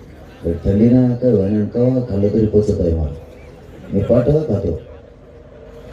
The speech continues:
तरी पचत आहे मला. आमच्या गाडीतले दहा वाजता टोपलं सापडायला सुरू करते, ते म्हणते, "आपलं घ्या खाऊन, याला कवा पचत आहे." हं?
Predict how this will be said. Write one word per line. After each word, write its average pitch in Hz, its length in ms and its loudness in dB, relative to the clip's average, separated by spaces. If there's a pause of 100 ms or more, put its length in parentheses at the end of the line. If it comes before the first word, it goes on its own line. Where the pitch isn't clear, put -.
(160)
तरी - 180 4
पचत 107 360 -2
आहे 85 60 -2
मला. 76 380 -6
आमच्या 104 180 -2
गाडीतले 107 460 0 (200)
दहा 117 160 0
वाजता 107 240 0 (120)
टोपलं 113 260 0
सापडायला 92 360 -2
सुरू - 220 0
करते, - 320 -4 (460)
ते 104 100 4
म्हणते, 104 180 2
"आपलं 104 280 2
घ्या 107 160 2
खाऊन, 110 280 2
याला 95 160 -2
कवा 104 280 0
पचत 104 360 0
आहे." 82 100 -4 (4000)
हं? 90 340 4